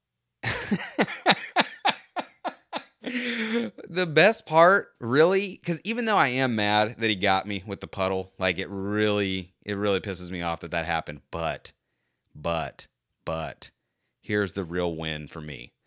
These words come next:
I made this guy so mad, so mad, that he felt like, as a grown adult person who can afford a Jeep, a very nice Jeep, I might add, uh,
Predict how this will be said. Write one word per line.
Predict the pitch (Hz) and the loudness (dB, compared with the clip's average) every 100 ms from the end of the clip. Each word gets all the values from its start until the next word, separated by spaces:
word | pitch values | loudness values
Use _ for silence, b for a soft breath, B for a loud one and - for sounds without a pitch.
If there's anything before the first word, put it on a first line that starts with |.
| _ _ _ _ _ - | _ _ _ _ _ 0
I | 143 165 | 2 2
made | 151 151 | 0 0
this | 135 127 | 0 2
guy | 131 110 | 4 4
so | 95 - - 196 196 220 | 4 0 2 4 6 6
mad, | 208 190 165 110 76 73 _ _ _ _ _ _ - | 4 4 6 4 0 -8 _ _ _ _ _ _ -10
so | - - 254 262 269 | -6 2 6 8 8
mad, | 254 254 233 202 127 90 80 - _ _ _ _ _ _ _ _ | 6 4 6 8 6 4 0 -12 _ _ _ _ _ _ _ _
that | - | 0
he | 170 | 0
felt | 190 - 202 208 160 | -2 4 6 6 6
like, | 156 151 - | 4 4 2
as | 151 143 | 0 0
a | |
grown | 127 143 165 202 | -4 2 4 4
adult | 190 135 156 175 - | 0 2 2 2 2
person | 170 165 185 | 0 2 0
who | 170 175 | 0 0
can | - 156 | 0 -2
afford | 127 - 175 180 - | -2 0 4 4 4
a | 135 | 2
Jeep, | 110 95 113 117 - - | 2 -2 -2 -4 -8 -8
a | |
very | 165 233 | -4 -4
nice | 117 110 117 | -2 -4 -4
Jeep, | - 76 69 - | -8 -12 -14 -14
I | 80 | -12
might | 78 76 | -8 -8
add, | 69 67 - B B B B B - | -8 -10 -18 B B B B B -4
uh, | 113 110 104 98 95 92 | 2 4 4 4 4 2